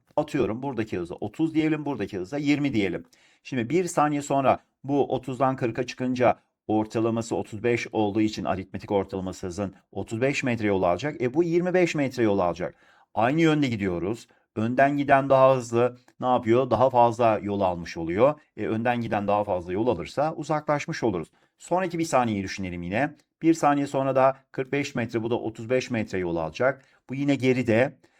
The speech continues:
ve önden giden de daha hızlı olduğu için haliyle ne oluyor? Aynı yönde giderken cisimler önden giden, e, nesne arkadakinden daha fazla yol alırsa o zaman ne oluyor? Aradaki mesafeyi açmış oluyor.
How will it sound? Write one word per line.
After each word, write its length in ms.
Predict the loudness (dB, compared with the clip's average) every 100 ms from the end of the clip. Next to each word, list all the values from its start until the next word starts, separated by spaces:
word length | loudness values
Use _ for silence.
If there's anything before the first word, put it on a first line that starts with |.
| _ 2
ve 180 | 2
önden 420 | 2 0 2 2 2
giden 320 | 4 2 2
de 100 | 0
daha 220 | 2 2
hızlı 200 | 2 2
olduğu 280 | 2 2 -2
için 380 | -4 -4 -4 -8
haliyle 600 | _ 4 4 2 -4 -4 -6 _
ne 60 | -8
oluyor? 400 | -6 -4 -4 -6 _ -2
Aynı 260 | 0 0
yönde 200 | -2 -2
giderken 560 | 0 0 0 -2 -6 -8 -14
cisimler 500 | -10 -2 0 0 -2 _ _
önden 380 | -10 -4 -4 -4
giden, 400 | 0 0 0 -8 -10
e, 220 | -8 -4
nesne 420 | -4 -4 -4 -4
arkadakinden 760 | -2 -6 -4 -8 -8 -6 -4 2
daha 180 | 2
fazla 300 | 2 -4 -6
yol 200 | -6 -4
alırsa 460 | -2 -2 -2 -4 -4 _ _ -14
o 60 |
zaman 260 | -8 -8 -4
ne 40 |
oluyor? 240 | -4 -2 -2
Aradaki 340 | 0 0 -2 -4
mesafeyi 600 | -4 0 0 0 -2 -4 _ -12
açmış 400 | -12 -6 -4 0
oluyor. 300 | -2 -4